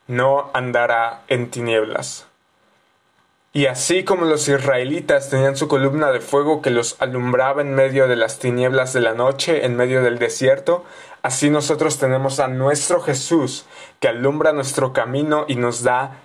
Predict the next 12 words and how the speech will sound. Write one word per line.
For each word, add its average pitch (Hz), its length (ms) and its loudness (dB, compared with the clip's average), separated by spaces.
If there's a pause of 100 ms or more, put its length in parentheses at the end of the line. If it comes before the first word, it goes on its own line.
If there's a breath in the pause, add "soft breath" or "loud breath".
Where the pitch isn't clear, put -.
vida 127 340 0
eterna. 131 540 -2 (680 loud breath)
Regresemos 135 560 0
a 131 40 0
Juan 135 420 -2
uno 127 180 2
cinco. 147 460 -2 (320 loud breath)
"La 123 160 0
luz 147 240 -2
en 151 100 4
las 131 180 0
tinieblas 123 540 0